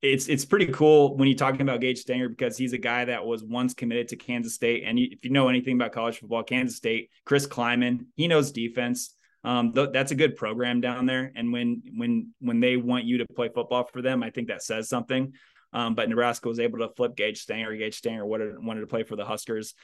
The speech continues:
and he's here entering his second season. Um, am I, do I think that Gage Stanger is gonna be playing on the, on the football field in two thousand twenty-three for the Huskers? Probably not,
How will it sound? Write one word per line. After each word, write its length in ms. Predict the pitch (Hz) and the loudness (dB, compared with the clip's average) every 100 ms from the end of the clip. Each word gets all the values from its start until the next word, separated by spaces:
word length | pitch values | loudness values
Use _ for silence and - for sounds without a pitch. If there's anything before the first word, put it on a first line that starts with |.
| - - - | -20 -18 -6
and 140 | 113 | -2
he's 180 | 117 113 | -2 0
here 300 | 123 120 113 | -2 0 -2
entering 360 | 107 113 117 113 | -4 -4 -2 -2
his 220 | 107 - | -4 -4
second 300 | 120 113 92 | -4 -4 -8
season. 520 | - 120 110 110 - _ _ _ _ | -6 -6 -6 -10 -12 _ _ _ _
Um, 340 | 107 113 110 - | -6 -4 -4 -2
am 140 | 123 | 2
I, 180 | 120 131 - | 2 0 -4
do 140 | 120 | 0
I 80 | 127 | 2
think 240 | 123 131 127 | 2 0 0
that 300 | 120 110 - | 0 -2 -4
Gage 200 | 120 117 | -6 -4
Stanger 220 | 120 123 | -4 -4
is 80 | 117 | -4
gonna 140 | 117 | -6
be 160 | 113 113 | -6 -8
playing 380 | 120 117 117 | -8 -8 -6
on 100 | 117 | -6
the, 100 | 113 - - | -8 -10 -10
on 140 | 110 | -10
the 60 | 107 | -6
football 300 | 120 120 120 | -2 -2 2
field 200 | 127 123 | 2 2
in 60 | |
two 100 | 123 | 0
thousand 200 | 123 120 | -2 -2
twenty-three 380 | - 127 123 131 | -2 -2 -2 -4
for 100 | 127 | -4
the 60 | 117 | -2
Huskers? 360 | 127 - 143 | -4 0 -2
Probably 300 | 139 127 127 | 0 0 2
not, 380 | 117 127 131 135 | 2 0 -2 -6